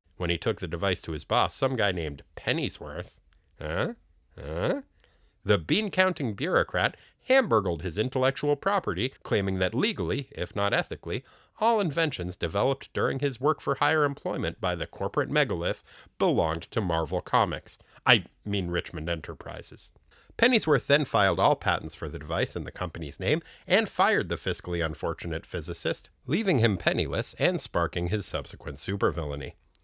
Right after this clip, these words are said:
Doctor Franklin swore revenge and determined to steal his invention back from his corporate oppressors. But he did a bad job. A really bad job. Some security guards surprised him,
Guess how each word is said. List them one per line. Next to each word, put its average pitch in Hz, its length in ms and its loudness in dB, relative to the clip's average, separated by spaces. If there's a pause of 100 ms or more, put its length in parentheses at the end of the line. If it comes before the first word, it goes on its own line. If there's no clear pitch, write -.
(380)
Doctor 80 280 -2
Franklin 95 400 0
swore 139 340 0
revenge 147 460 2
and 101 120 0
determined 170 480 0
to - 200 -4
steal 220 360 0
his 175 220 -2
invention 170 520 0
back 131 280 0
from 87 200 0
his 85 140 -2
corporate 85 380 0
oppressors. - 640 -8 (640)
But 240 340 0 (520)
he 233 240 -4
did 123 300 6
a 101 80 8
bad 76 500 -4
job. 71 500 -8 (760)
A 117 140 4
really 87 560 -2
bad 71 380 -8
job. 71 460 -12 (840)
Some 220 240 2
security 160 460 4
guards 92 260 6
surprised 107 420 0
him, 170 160 0